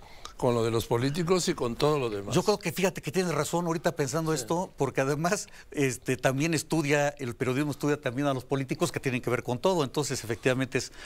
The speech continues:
Speaker 2: un poquito más amplio el periodismo.
Speaker 1: Sí, sí.
Speaker 2: Sí, me, ya me convenciste.
Speaker 1: Bueno, qué bueno.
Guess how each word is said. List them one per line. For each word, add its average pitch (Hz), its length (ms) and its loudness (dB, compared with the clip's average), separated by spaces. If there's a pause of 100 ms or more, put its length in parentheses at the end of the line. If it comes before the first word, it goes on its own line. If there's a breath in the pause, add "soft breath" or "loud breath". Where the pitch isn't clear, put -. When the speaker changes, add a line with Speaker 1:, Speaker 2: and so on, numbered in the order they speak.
Speaker 2:
un 139 100 0
poquito - 320 0
más 120 220 2
amplio 107 240 0
el 95 40 -4
periodismo. 98 460 -2 (300)
Speaker 1:
Sí, 117 260 0
sí. - 220 -6
Speaker 2:
Sí, 123 180 4
me, 117 140 2
ya 139 100 4
me 135 80 2
convenciste. 104 720 -4
Speaker 1:
Bueno, 127 440 4
qué 110 160 -2
bueno. 113 300 4